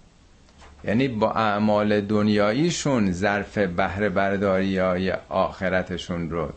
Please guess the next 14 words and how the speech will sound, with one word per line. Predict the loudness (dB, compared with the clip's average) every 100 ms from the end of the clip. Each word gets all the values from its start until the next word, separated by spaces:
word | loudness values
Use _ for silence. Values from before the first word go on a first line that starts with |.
| -6
تهیه | -4 -4 -6
کردن. | -6 -6 -4 -6 -8 -10 -20 -20 -8 -2
قدروها | 0 2 0 2 2
از | 0 -2 0
قدر | 0 0 -2
میاد، | -2 -2 -4
قدر | -2 -2 0
یعنی | 0 0
اندازه، | 0 -2 -2 -4 -8 -12 -20 -18 -4
این | -2 -2 -6 -4
یعنی | 0 0
ظرف | 2 0 0 0
هر | 0
کسی | 0 -2 -2 0 2 0